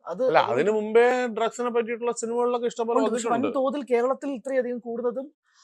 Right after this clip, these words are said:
Speaker 1: ആ, സമകാലികമായിട്ടുള്ള വിഷയങ്ങൾ നോക്കുമ്പോഴേക്കും വലിയ രീതിയിലുള്ള തോത് കൂടിയിട്ടുണ്ട്.
Speaker 2: അപ്പൊ എന്ത് ചെയ്യാക്കും ഇപ്പം?
Speaker 1: അതെ, ഞാൻ പറയുന്നത്
Speaker 2: അതിന്
Speaker 1: ആ സിനിമ സംസാരിക്കുമ്പോൾ പെടുമ്പോൾ പോലും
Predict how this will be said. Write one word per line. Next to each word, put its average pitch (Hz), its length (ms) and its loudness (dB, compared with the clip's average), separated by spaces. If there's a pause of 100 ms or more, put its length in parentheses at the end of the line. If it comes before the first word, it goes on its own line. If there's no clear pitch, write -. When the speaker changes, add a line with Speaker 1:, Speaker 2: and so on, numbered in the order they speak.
(140)
Speaker 1:
ആ, 160 260 2
സമകാലികമായിട്ടുള്ള 247 1080 0
വിഷയങ്ങൾ 247 360 -4
നോക്കുമ്പോഴേക്കും 226 760 -2
വലിയ 247 160 0
രീതിയിലുള്ള 262 340 0
തോത് 226 220 -2
കൂടിയിട്ടുണ്ട്. 156 480 -4 (120)
Speaker 2:
അപ്പൊ 190 160 -4
എന്ത് 190 120 -2
ചെയ്യാക്കും 240 260 2
ഇപ്പം? 233 460 -14
Speaker 1:
അതെ, 190 120 -12 (140)
ഞാൻ 202 120 -6
പറയുന്നത് 240 260 -4
Speaker 2:
അതിന് 254 220 0 (540)
Speaker 1:
ആ 214 120 6
സിനിമ 247 300 4
സംസാരിക്കുമ്പോൾ 254 720 0
പെടുമ്പോൾ 214 400 2
പോലും 202 360 0